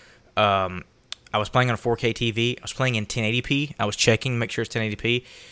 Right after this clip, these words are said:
And it wasn't just textures not rendering. The game overall is blurry and hard to see. And I kept thinking it was my glasses. And I kept asking my wife, "Is this game hard to see?" And she goes, "It's very hard to see.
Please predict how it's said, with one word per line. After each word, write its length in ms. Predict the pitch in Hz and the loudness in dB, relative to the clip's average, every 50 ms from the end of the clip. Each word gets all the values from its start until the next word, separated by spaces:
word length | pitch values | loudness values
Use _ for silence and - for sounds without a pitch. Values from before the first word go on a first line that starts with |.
| - - - | -20 -14 -8
And 120 | - 120 | -4 -2
it 80 | 123 113 | -2 0
wasn't 220 | 131 135 135 151 | 2 0 0 0
just 160 | 127 117 - - _ _ _ _ - | -2 -4 -4 -6 _ _ _ _ 0
textures 440 | - 160 151 - - - 127 110 - | 2 2 2 2 2 -2 -2 -2 0
not 200 | 113 107 - - | 0 0 0 0
rendering. 440 | 110 110 110 104 104 101 98 98 - - | -2 -2 0 0 -2 -2 -2 -4 -6 -4
The 80 | 110 | -6
game 560 | 101 95 101 101 - 113 120 131 143 143 139 | -6 -6 -4 0 2 4 4 4 4 2 0
overall 540 | 127 - 113 113 - - 113 110 113 123 139 | -2 -2 -4 -4 -2 0 0 2 4 4 2
is 180 | - 113 95 - | 0 -2 -6 -6
blurry 540 | - - - 107 104 110 117 120 110 101 101 | -8 -10 -6 -2 0 2 2 2 2 0 0
and 80 | 92 | -4
hard 200 | 95 104 101 95 - | -4 -4 -4 -2 -2
to 40 | |
see. 380 | - - - 107 110 107 95 82 | 0 0 0 2 0 -2 -2 -4
And 80 | 90 95 | -6 -8
I 80 | 98 | -8
kept 320 | - - 127 127 - - - - - - - - | -4 -2 -2 -2 -4 -6 -20 -20 -20 -20 -8 0
thinking 200 | - 139 139 139 | 4 6 6 6
it 20 | 135 | 4
was 140 | 120 - | 0 -4
my 100 | 104 98 | -2 -2
glasses. 480 | 95 101 110 123 143 170 - - 113 101 | -2 0 2 4 4 4 2 0 -2 -2
And 100 | 104 104 | -4 -4
I 180 | 98 95 - - | -4 -6 -6 -8
kept 260 | - - 123 - 120 | -8 -8 -6 -2 -2
asking 160 | 123 - 127 | -4 -2 -2
my 80 | 117 107 | 0 2
wife, 240 | 110 123 135 - | 4 4 4 2
"Is 100 | - 92 | 0 -6
this 200 | - - 185 - | -2 0 0 0
game 260 | - - 240 302 311 302 | 2 2 2 2 2 2
hard 160 | 285 254 233 | 2 2 2
to 80 | - | 0
see?" 180 | - - 165 202 | 0 0 0 0
And 80 | 233 - | 0 -2
she 140 | - 104 | -4 -6
goes, 100 | 98 - - | -6 -8 -8
"It's 200 | - 110 - - | -8 -6 -6 -6
very 400 | - - - 107 104 110 110 101 | -8 -4 -2 0 2 2 2 2
hard 260 | 92 98 95 95 - | 0 0 -2 -2 -2
to 60 | - | -2
see. 280 | - - 92 85 57 | -2 -2 -2 -4 -10